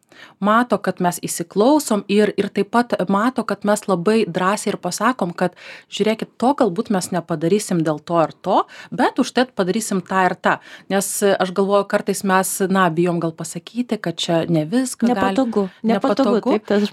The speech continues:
Speaker 1: bet
Speaker 2: žmogiškas jausmas.
Speaker 1: Taip, bet mes tikrai labai atvirai pasakom, kad okei, padarysim galbūt top tos dalykus, kurie daugumai norėtųsi, o ten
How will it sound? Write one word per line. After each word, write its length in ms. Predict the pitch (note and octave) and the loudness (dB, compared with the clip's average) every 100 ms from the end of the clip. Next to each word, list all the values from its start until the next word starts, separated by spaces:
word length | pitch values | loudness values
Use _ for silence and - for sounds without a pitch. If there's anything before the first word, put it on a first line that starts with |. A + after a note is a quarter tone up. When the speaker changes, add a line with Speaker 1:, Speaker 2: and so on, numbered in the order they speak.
| F#3 | 0
Speaker 1:
bet 320 | F3+ A3 A3 | 2 0 2
Speaker 2:
žmogiškas 580 | G#3+ G#3 G#3 - F#3+ - | 2 2 0 0 -2 0
jausmas. 340 | F#3+ F#3 F3+ | 0 0 0
Speaker 1:
Taip, 300 | - D#4 A#3+ | 0 2 2
bet 180 | G3+ G3+ | 0 -2
mes 180 | A3 G#3 | -2 -4
tikrai 280 | - - A3 | -6 -6 -2
labai 280 | G#3+ F3+ F#3+ | 0 0 -2
atvirai 260 | - F#3+ G3 | -2 -4 -2
pasakom, 540 | F3+ - F#3 F#3+ E3+ | -4 -2 -2 0 -2
kad 160 | E3+ D#3+ | -4 -8
okei, 220 | F3+ E4+ | 0 0
padarysim 640 | E4+ E3 E3+ G#3 - G3 | 2 2 2 2 0 -2
galbūt 480 | E3 E3+ E3 F#3 - - | 2 2 4 2 0 -6
top 240 | - G3 - | 0 0 2
tos 200 | F#3 E3+ | 0 2
dalykus, 400 | E3+ F3+ F3+ - | 2 2 0 -6
kurie 240 | - D#3 | -2 -2
daugumai 800 | D3 A3+ E4+ E4 C#4 C4+ B3+ B3 | -2 -2 0 2 2 2 2 0
norėtųsi, 640 | A3+ A#3 A#3 A#3 G#3+ - G3+ - - - - | -2 0 0 -2 -10 -8 -10 -10 -20 -16 -2
o 540 | F#3+ F#3+ F#3 F3+ F3+ | 2 4 4 4 2
ten 320 | F3 F3 E3+ | 0 0 0